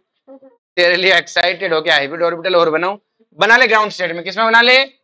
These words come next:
hydrogen बेटा, छोटा बच्चा कहता है ठीक है, जो आप कहो, जो आप है। तो क्या तीनों hybrid orbital इस तरह से जाके overlap हो जाएंगे बेटा? बोलो, कोई दिक्कत है? और तो ये overlapping कैसी overlapping हुई? Phosphorus का थ्री पी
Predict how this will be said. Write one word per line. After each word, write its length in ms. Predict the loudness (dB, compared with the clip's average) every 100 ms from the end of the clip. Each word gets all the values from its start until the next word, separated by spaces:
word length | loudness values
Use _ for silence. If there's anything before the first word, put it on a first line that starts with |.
| _ _ _ _ _ _ _
hydrogen 320 | -6 -4 -8 -8
बेटा, 180 | -8 -6
छोटा 280 | -4 -2
बच्चा 300 | -4 -2 -2
कहता 240 | -2 -4 -6
है 80 | -6
ठीक 220 | -8 -4
है, 80 | -4
जो 120 | 4
आप 220 | 4 4 0
कहो, 180 | -12 -10
जो 160 | 0 4
आप 360 | 6 4 4
है। 220 | 2 2 -2
तो 960 | -10 _ _ _ _ _ _ _ -20
क्या 200 | -4 -2 -2
तीनों 280 | -4 0
hybrid 280 | 0 0 0
orbital 300 | -4 -2 -4
इस 140 | -4 -2
तरह 140 | -2
से 80 | 0
जाके 220 | -2 -2
overlap 340 | -2 0 0 0
हो 60 |
जाएंगे 240 | -2 -2 0
बेटा? 180 | 2 2 0 _ _ _ _ _ _ _ _ _ _ _ _ _ _ _ _ 0
बोलो, 160 | 2 4
कोई 120 | 2
दिक्कत 280 | 0 -2 2
है? 280 | 0 0 _ _ _ _ _ -10
और 80 | -6
तो 160 | -4 0
ये 140 | 4
overlapping 580 | 4 4 2 -2 -4 0
कैसी 280 | 0 0 0
overlapping 480 | 2 0 -2 -4
हुई? 200 | -2 -4 -6 -2
Phosphorus 440 | -2 0 -4 -2
का 200 | 4 6 4
थ्री 220 | -2 -2 0
पी 440 | 4 4 2 -4